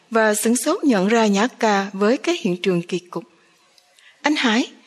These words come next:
làm sao cứu Nhã Ca, em gái của em?"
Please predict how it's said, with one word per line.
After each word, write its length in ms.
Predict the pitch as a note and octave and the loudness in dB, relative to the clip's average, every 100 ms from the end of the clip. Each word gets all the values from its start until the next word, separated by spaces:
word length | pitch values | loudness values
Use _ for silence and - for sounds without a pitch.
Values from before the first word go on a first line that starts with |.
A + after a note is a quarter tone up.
| - | -6
làm 180 | - C4+ | 0 0
sao 200 | B3 D4+ | 2 0
cứu 220 | D4+ E4 G#4 | 0 2 2
Nhã 120 | D4 | 2
Ca, 300 | E4 C#4 C#4 C#4 - _ | 0 0 -2 -4 -16 _
em 160 | - D4+ | 0 2
gái 200 | C4+ E4+ | 2 0
của 160 | - F#4+ | 0 0
em?" 220 | C4 C#4 | 2 0